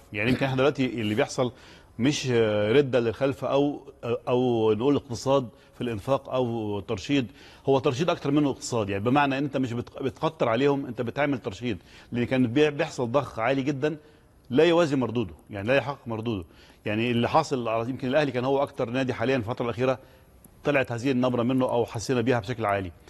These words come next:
لأن كان فعلًا إلى حد كبير ال-، ال-، اللي تم ضخه على صعيد، آه، رواتب اللعيبة أو، أو، أو الإنفاق في سبيل التعاقد مع لاعبين أجانب ومحليين جدد إلى حد كبير لا يساوي مردوده.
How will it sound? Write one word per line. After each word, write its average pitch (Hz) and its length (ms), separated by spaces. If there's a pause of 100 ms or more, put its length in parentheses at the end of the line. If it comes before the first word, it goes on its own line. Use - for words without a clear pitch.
(360)
لأن 127 200
كان 131 160
فعلًا 160 360
إلى 127 120
حد 139 200
كبير 120 420
ال-، 110 220
ال-، 104 300
اللي 107 220
تم 151 200
ضخه 131 320
على 101 160
صعيد، 110 360 (320)
آه، 104 440
رواتب 120 320
اللعيبة 107 440
أو، 104 280
أو، 101 360 (400)
أو 113 140
الإنفاق 127 480
في 117 120
سبيل 120 440
التعاقد 120 380
مع 110 360
لاعبين 110 400
أجانب 117 420
ومحليين 107 760
جدد 123 260 (640)
إلى 131 140
حد 151 220
كبير 147 400
لا 139 220
يساوي 143 280
مردوده. 101 380